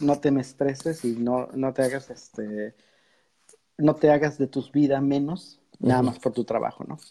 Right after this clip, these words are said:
Speaker 1: Entonces, este, se
Speaker 2: Claro,
Speaker 1: me hicieron dos cosas
Speaker 2: claro.
Speaker 1: importantes que
Speaker 2: Ujú.
Speaker 1: metieron en el nuevo D S M, que como te digo, va a ser hasta el dos mil veintidós
Speaker 2: Ujú.
Speaker 1: cuando va a entrar en
Speaker 2: Me parece muy
Speaker 1: efecto, pero
Speaker 2: bien.
Speaker 1: es
Speaker 2: Cuando
Speaker 1: padre
Speaker 2: vaya
Speaker 1: que
Speaker 2: a
Speaker 1: estén
Speaker 2: cambiar.
Speaker 1: haciendo ese tipo de
Speaker 2: Pero ya
Speaker 1: diagnósticos.
Speaker 2: está.
Speaker 1: Te habla
Speaker 2: O sea, ya de
Speaker 1: cómo
Speaker 2: alguna
Speaker 1: está.
Speaker 2: manera tiene un, un precedente, ¿no?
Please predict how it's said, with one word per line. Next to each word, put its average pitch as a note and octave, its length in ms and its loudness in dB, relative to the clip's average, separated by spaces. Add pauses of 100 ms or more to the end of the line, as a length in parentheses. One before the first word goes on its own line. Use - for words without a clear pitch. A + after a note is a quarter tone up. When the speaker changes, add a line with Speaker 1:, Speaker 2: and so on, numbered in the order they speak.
(180)
Speaker 1:
Entonces, C3+ 440 -2
este, D3+ 320 2
se - 40 -4
Speaker 2:
Claro, G3 180 6
Speaker 1:
me G#3 60 6
hicieron A#3 240 2
dos G#3+ 160 0
cosas G3+ 180 0
Speaker 2:
claro. D#3 160 2
Speaker 1:
importantes D3 420 -4
que C#3 120 2
Speaker 2:
Ujú. C3 100 2
Speaker 1:
metieron C#3 440 0
en B2+ 80 -4
el B2 100 -4
nuevo C3 220 -4
D B2+ 140 0
S B2+ 180 -12
M, C3+ 200 -14 (340)
que C3 120 -4
como C3+ 200 0
te D3 100 -4
digo, D3+ 200 4
va C#3 100 6
a C3 40 0
ser D#3 140 -6
hasta D3+ 180 2
el B2 60 4
dos A#2 120 -2
mil C#3+ 140 0
veintidós C3+ 400 2
Speaker 2:
Ujú. - 60 -20
Speaker 1:
cuando A#2+ 200 -4
va B2 80 2
a - 20 -2
entrar B2+ 240 -2
en C3 100 -4
Speaker 2:
Me C3 60 0
parece C3+ 280 0
muy C3 140 0
Speaker 1:
efecto, C3 200 0
pero - 240 -14
Speaker 2:
bien. - 100 -8 (100)
Speaker 1:
es F#3+ 140 -2
Speaker 2:
Cuando D3 220 4
Speaker 1:
padre C#3 80 2
Speaker 2:
vaya C#3 60 2
Speaker 1:
que C3+ 60 4
Speaker 2:
a C3+ 40 2
Speaker 1:
estén B2+ 140 -2
Speaker 2:
cambiar. C#3 220 2
Speaker 1:
haciendo C#3+ 240 -4
ese C#3 100 -6
tipo D3 240 -2
de C#3+ 60 4
Speaker 2:
Pero D3+ 160 4
ya D3 80 2
Speaker 1:
diagnósticos. F3 360 0
Speaker 2:
está. - 160 -20 (260)
Speaker 1:
Te C#3+ 120 4
habla C3+ 220 4
Speaker 2:
O - 20 2
sea, E3 100 2
ya C3 80 2
de B2 60 2
Speaker 1:
cómo A#2+ 40 0 (100)
Speaker 2:
alguna F#3+ 140 0
Speaker 1:
está. F3+ 120 0
Speaker 2:
manera F3 280 0
tiene D#3+ 280 0
un, D3+ 460 0
un C#3+ 120 -2
precedente, D#3+ 580 0
¿no? D3+ 160 -2